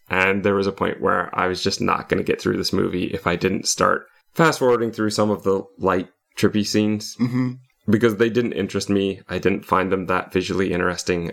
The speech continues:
Speaker 1: I referred to them in my notes as something like, "Oh, here's another kaleidoscope scene."
Speaker 2: Yeah, fair enough.
Speaker 1: And it just didn't work for me. So for m-, me to speed that up a bit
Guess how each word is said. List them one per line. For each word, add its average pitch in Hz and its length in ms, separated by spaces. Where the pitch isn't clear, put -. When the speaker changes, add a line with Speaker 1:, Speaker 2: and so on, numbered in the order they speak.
Speaker 1:
I 87 100
referred 90 380
to - 80
them 92 140
in 87 80
my 87 140
notes 90 280
as 92 120
something 90 300
like, 85 300
"Oh, 92 160
here's 98 240
another 95 360
kaleidoscope 90 720
scene." 131 380
Speaker 2:
Yeah, 180 380
fair 110 180
enough. 123 340
Speaker 1:
And 117 120
it 110 200
just - 360
didn't 98 280
work 90 200
for 90 120
me. 87 240
So 107 240
for 110 160
m-, 110 360
me 120 340
to 104 360
speed 117 340
that 110 160
up 113 120
a 107 60
bit 95 240